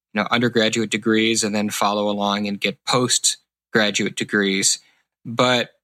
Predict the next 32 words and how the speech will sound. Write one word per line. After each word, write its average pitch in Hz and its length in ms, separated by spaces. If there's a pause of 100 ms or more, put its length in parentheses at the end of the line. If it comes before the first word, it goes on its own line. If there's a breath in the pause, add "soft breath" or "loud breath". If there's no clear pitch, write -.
(140)
many 202 300
of 196 140
them 160 320 (160)
didn't. 147 480 (380 loud breath)
And 139 120
in 135 140
fact, 131 640 (960)
there 143 160
was 139 160
a 117 160
very 190 420
large 135 520
number 123 560 (380 loud breath)
of 120 160
millionaires 120 760
whose 117 640 (420 loud breath)
G 135 180
P 139 280
As 123 100
in 123 100
high 117 180
schools 107 520
were, 92 120
like, 95 280 (280)
two 131 120
point 110 280
five 98 420
<laughs> - 40
or 185 100
something 170 400
like 135 280
that. 113 260